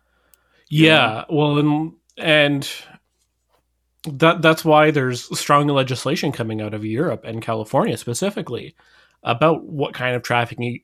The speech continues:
Speaker 1: tracking you can do and how much consent is required. The, the interesting one is Apple is actually taking it a step farther. So coming out with I O S fourteen point five, which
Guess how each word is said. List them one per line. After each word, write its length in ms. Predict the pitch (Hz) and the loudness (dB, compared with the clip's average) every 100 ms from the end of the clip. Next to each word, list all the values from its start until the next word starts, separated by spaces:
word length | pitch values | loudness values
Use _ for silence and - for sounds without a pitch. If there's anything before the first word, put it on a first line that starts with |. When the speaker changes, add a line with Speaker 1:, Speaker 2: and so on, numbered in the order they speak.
| _ - | _ -6
Speaker 1:
tracking 340 | 123 120 120 | -4 -4 -4
you 140 | 120 | -4
can 160 | 110 113 | -4 -6
do 160 | 110 113 | -6 -8
and 100 | 110 | -6
how 120 | 113 | -6
much 280 | 110 - _ _ _ - | -8 -10 _ _ _ -8
consent 480 | 139 131 - 127 127 | -4 -2 0 -2 -2
is 100 | 113 | -8
required. 640 | 110 - 139 160 107 - - _ _ _ _ _ _ _ - | -10 -2 0 0 -4 -16 -20 _ _ _ _ _ _ _ -10
The, 380 | 131 120 123 - | -4 -4 -4 -8
the 80 | 143 | -6
interesting 480 | 139 160 226 165 117 | -4 -2 -2 0 -2
one 180 | 104 | -2
is 140 | 110 113 | -4 -4
Apple 400 | 117 139 - 107 | 0 0 0 -8
is 100 | 110 | -8
actually 240 | 107 120 | -10 -10
taking 240 | 117 117 113 | -10 -8 -10
it 80 | |
a 40 | 110 | -10
step 260 | - - | -10 -10
farther. 440 | - 123 156 - _ _ _ | -4 -2 -2 -6 _ _ _
So 560 | - 120 113 110 107 107 - _ _ _ - | -12 -6 -4 -2 -4 -8 -16 _ _ _ -10
coming 280 | - 156 135 | -2 0 2
out 100 | 135 | 0
with 160 | 127 - | -2 -4
I 160 | 131 131 | -2 0
O 100 | 127 | 0
S 100 | 120 | -4
fourteen 440 | - 139 - 127 | -6 -10 -8 -6
point 260 | 123 120 - | -4 -4 -4
five, 600 | - 214 120 104 107 _ _ _ _ _ - | -4 0 0 -2 -10 _ _ _ _ _ -12
which 420 | 127 123 - - | -10 -8 -8 -8